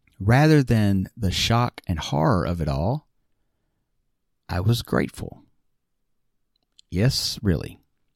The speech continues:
Now, it, it takes less than a second for your mind to think a complete thought. And in a moment there, I was grateful. In a very quick <laughs> moment,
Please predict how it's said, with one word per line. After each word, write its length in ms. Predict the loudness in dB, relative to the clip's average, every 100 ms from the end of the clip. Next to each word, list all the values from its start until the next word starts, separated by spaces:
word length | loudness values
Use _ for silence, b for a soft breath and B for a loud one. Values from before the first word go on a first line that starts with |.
| _ _ _ _ _ _ _ _ _ _ 0
Now, 140 | 0
it, 180 | 0 -4 _ _ _ 0
it 100 | 4
takes 260 | 4 2
less 220 | 2 4 4
than 140 | 0
a 40 |
second 420 | 2 0 0 -2 -4
for 140 | 0
your 120 | 2
mind 400 | 4 2 2 0
to 160 | 0 -2 _ _ _
think 160 | 2 2
a 80 | 0
complete 420 | -2 0 -2 0
thought. 380 | 2 4 2 -2 B B B B B B _
And 420 | 4 6 4 2 -2 _ _ 4
in 120 | 6
a 60 | 8
moment 480 | 8 8 8 4 4
there, 240 | 4 4
I 120 | 2
was 380 | 2 2 -2 -10 _ 0
grateful. 600 | 4 4 2 -2 -4 -2
In 120 | 0
a 40 | 4
very 360 | 4 4 2 0
quick 260 | -2 0 0
<laughs> 0 |
moment, 420 | 0 2 0